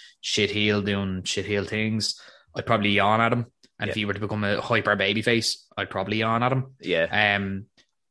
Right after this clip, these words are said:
Speaker 1: you know, give him something with substance, give him something interesting. Like, the, the role that Gargano and Kushida are pulling off right now, that's really good. I don't wanna see him just simply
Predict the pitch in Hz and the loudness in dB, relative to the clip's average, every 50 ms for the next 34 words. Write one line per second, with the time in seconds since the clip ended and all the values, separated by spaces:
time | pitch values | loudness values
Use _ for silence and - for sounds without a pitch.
0 | _ - 117 117 110 98 95 - - 120 113 127 123 113 - 123 117 - 117 110 | _ 0 2 2 2 2 0 0 0 0 2 2 2 2 0 0 0 0 -2 -2
1 | 98 - 107 101 - 107 92 - - 135 135 131 - - 85 107 107 110 - 110 | -2 -2 -4 -4 -6 -6 -8 -2 -2 0 0 0 -2 -2 -2 -2 -2 -2 -2 -2
2 | 90 - - - 92 92 95 98 95 - - - 107 104 101 98 104 104 101 107 | -2 -2 -4 -4 -4 -4 -2 -4 -4 -4 -4 -2 0 0 0 0 -2 -4 0 2
3 | 117 127 131 127 120 107 - 107 104 104 110 113 110 107 101 90 - - - - | 4 4 4 4 4 2 2 0 0 0 0 -2 -2 -2 -4 -6 -6 -4 -4 -2
4 | 104 117 131 123 110 127 123 - - 143 131 135 135 135 131 131 131 131 131 127 | 0 4 4 4 4 2 0 0 0 2 2 2 2 2 2 0 0 -2 -2 0
5 | 131 135 135 127 120 104 - - 104 101 101 92 107 110 123 120 - - 113 98 | 0 0 2 0 0 -2 -2 -6 -6 -6 -6 -4 0 0 0 0 -2 -8 -10 -4
6 | - 104 107 117 113 107 - - 113 104 104 95 - - - - _ - - 113 | -2 0 0 0 0 0 0 0 0 0 0 -2 -4 -6 -6 -8 _ -4 -2 -2
7 | 101 104 104 104 98 95 - | -2 -2 -2 -4 -4 -4 -8